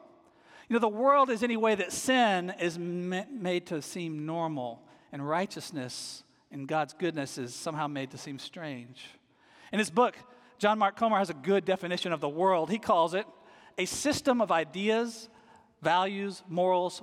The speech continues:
practices, and social norms that are integrated into a culture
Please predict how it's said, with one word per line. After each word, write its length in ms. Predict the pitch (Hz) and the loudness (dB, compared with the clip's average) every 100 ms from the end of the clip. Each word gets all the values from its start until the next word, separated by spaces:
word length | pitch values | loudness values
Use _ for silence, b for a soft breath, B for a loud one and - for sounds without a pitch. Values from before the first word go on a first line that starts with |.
| - | -6
practices, 840 | 190 180 - 175 175 165 160 - - b b b - | -2 -2 -4 -8 -6 -6 -8 -12 -16 b b b -12
and 100 | 135 | -8
social 360 | - 175 - | -4 -4 -2
norms 520 | 160 127 113 120 127 - B B | -4 -4 -8 -10 -14 -18 B B
that 140 | 147 | -4
are 60 | 135 | -4
integrated 560 | 185 247 240 202 185 175 | -2 0 2 2 2 -2
into 180 | 175 156 | -4 -8
a 80 | |
culture 540 | - 226 233 - 139 | -4 -4 -4 -4 -6